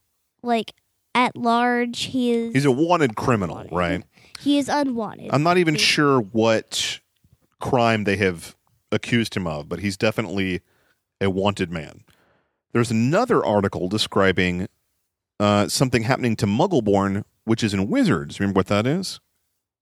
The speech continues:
Speaker 1: That all people who are Muggleborns must be, must be tested.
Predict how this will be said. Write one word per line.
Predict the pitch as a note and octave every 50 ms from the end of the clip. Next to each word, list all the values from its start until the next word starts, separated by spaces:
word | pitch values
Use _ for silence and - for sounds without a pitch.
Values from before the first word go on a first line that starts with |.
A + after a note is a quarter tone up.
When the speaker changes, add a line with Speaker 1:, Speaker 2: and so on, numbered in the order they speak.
| _ _ _ _ _ _ _ _ _ _ _ _ _ _ _ _ _ -
Speaker 1:
That | A#3+ A3 A#3 B3+ B3 B3 - - - - _ _ _ _ _ _ _ _
all | - B3 B3+ C4 C#4 C#4+ -
people | - - - C#4 C4+ - - C#4+ C#4+ C#4 C#4 C#4 D4 C#4
who | C4+ C#4 C4+ B3+
are | B3 B3 A#3+
Muggleborns | A#3+ A#3+ A#3+ B3 A#3+ B3+ C4 B3+ B3 - C4 C4 C4 C4 C4 C4+ C4+ C4 - - - - - - - _ -
must | B3+ C4 C4+ - - - - -
be, | - B3+ - - _ _ _ _ _ _ _ _ _ _ _ _ _ _ _ _ _ _ _ _ _ _ _ _ _ _ _
must | - A#3 B3+ C4 C4 - - -
be | - B3+ A#3+ A3+
tested. | - - - C4 B3+ B3+ - - - - B3 B3 A#3+ A#3+ A#3+ A#3+ B3